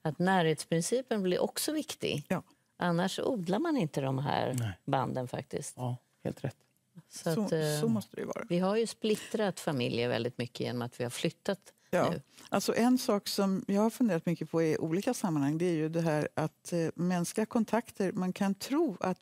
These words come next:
Speaker 2: vi att vi kan välja dem på något sätt. Men jag bodde ju tjugo år i ödemarken i Västerdalarna
Speaker 1: Mm.
Speaker 2: på en liten ö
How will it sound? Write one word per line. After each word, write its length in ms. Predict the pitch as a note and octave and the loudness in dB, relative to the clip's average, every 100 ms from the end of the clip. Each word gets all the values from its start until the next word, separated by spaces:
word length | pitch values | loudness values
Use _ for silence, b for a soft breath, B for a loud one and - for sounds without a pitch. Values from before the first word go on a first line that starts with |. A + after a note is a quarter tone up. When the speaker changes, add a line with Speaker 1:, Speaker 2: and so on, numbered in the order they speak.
| - | -2
Speaker 2:
vi 240 | E3 F3 - b b b - D#3+ - - | 0 -2 -6 b b b -8 -8 -6 -2
att 220 | F#3 - | -2 -2
vi 60 | |
kan 280 | G3 G3 F#3+ | -2 0 2
välja 420 | A3 B3 G#3+ F4+ | 2 2 2 2
dem 260 | D4 - F#3+ | 2 0 -2
på 100 | - | 0
något 140 | D#3+ | -2
sätt. 180 | - - | 0 0
Men 120 | G3 | 0
jag 100 | F#3+ | 0
bodde 220 | G#3 A3+ F3 | 0 0 0
ju 80 | |
tjugo 340 | F3+ - F3 E3 | 0 0 0 0
år 160 | D#3 D3+ | 2 2
i 120 | - | 2
ödemarken 580 | F#3+ E3 G3+ A3 - F#3+ | 2 2 2 0 0 0
i 60 | |
Västerdalarna 560 | F3+ F#3+ - F#3 B3 B3+ | 0 0 -2 0 2 4
Speaker 1:
Mm. 160 | F3+ E3+ | 2 0
Speaker 2:
på 120 | F3+ | 0
en 80 | F#3 | 0
liten 340 | F#3 - - - | 0 -2 -4 -2
ö 300 | C#4 F3 | 0 0